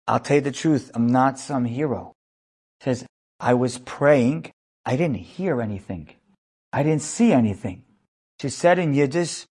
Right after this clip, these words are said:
"Wenn mir davent, mir davent." She says, "When we're praying,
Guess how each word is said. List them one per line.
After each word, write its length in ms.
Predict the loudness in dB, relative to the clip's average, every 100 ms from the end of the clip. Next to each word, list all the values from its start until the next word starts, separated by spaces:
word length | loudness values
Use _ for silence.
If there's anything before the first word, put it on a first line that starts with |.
| _ _
"Wenn 300 | -2 2 2
mir 120 | 2 0
davent, 760 | 2 4 4 2 -2 -4 -10
mir 240 | -2 2 2
davent." 460 | 2 -2 -2 -4 -16 _ _
She 60 | -14
says, 100 | -6
"When 240 | -2 -2
we're 160 | 0 -2
praying, 760 | -2 0 2 2 0 -2 -6